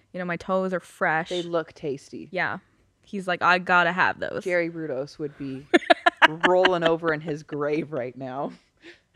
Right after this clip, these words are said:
Speaker 1: Oh my
Speaker 2: Call back to,
Speaker 1: God.
Speaker 2: what was it, episode seven? Go listen to that right now.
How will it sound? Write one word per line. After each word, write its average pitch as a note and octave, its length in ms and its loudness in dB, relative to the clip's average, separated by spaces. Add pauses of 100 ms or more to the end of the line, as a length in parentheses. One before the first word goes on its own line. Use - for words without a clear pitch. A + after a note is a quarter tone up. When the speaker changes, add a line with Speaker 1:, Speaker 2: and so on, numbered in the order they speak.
(440)
Speaker 1:
Oh A3+ 340 6
my F#3 220 -2
Speaker 2:
Call F#3 280 -6
back B3 420 8
to, - 60 2
Speaker 1:
God. E3+ 40 6
Speaker 2:
what D#3+ 120 4
was D3+ 180 0
it, D3+ 80 -4
episode E3+ 480 -2
seven? G3 340 -2
Go G#3 200 6
listen F3 380 0
to E3+ 100 -4
that E3+ 240 2
right F3 240 6
now. G#3+ 140 2